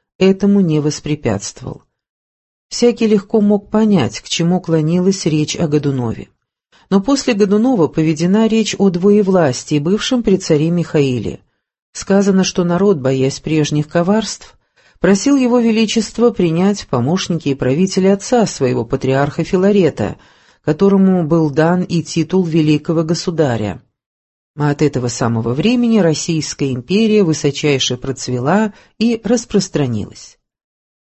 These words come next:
Если этим намеком хотели указать, что Россия процветет и распространится в правлении матери императора, то намек был неудачен, потому что при царе Михаиле соправителем был отец.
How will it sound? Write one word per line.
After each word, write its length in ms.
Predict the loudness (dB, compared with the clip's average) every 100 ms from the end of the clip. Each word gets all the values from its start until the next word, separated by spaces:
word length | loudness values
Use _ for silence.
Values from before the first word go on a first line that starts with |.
| _ _ _ _ _ _ _ -2
Если 520 | 0 0 0 0 2
этим 340 | 0 0 -2
намеком 640 | -2 0 0 0 0 -2 -4 _ _ _
хотели 360 | -2 0 2 2
указать, 380 | 2 2 2 -2
что 200 | 0 2
Россия 400 | 2 0 -2 0
процветет 680 | 0 0 -2 0 0 2
и 60 | 2
распространится 840 | 0 -2 -4 -2 -2 0 0 0
в 80 | -6
правлении 560 | -2 -2 0 -2 0 0
матери 500 | 0 0 -2 -4 -4
императора, 720 | -2 0 0 0 2 2 0 -10 _ _
то 100 | -2
намек 340 | 2 2 2 2
был 200 | 2 2
неудачен, 840 | 4 2 2 2 0 -2 -8 -10 _ _ _ _ _
потому 320 | -2 2 2
что 220 | 0 -2
при 160 | 0 0
царе 320 | 0 0 2
Михаиле 680 | 2 0 2 2 2 0 -2
соправителем 1000 | -2 -4 0 0 2 0 -2 -2 -2 -4
был 240 | 0 2 2
отец. 640 | 0 -2 -6 -6 -14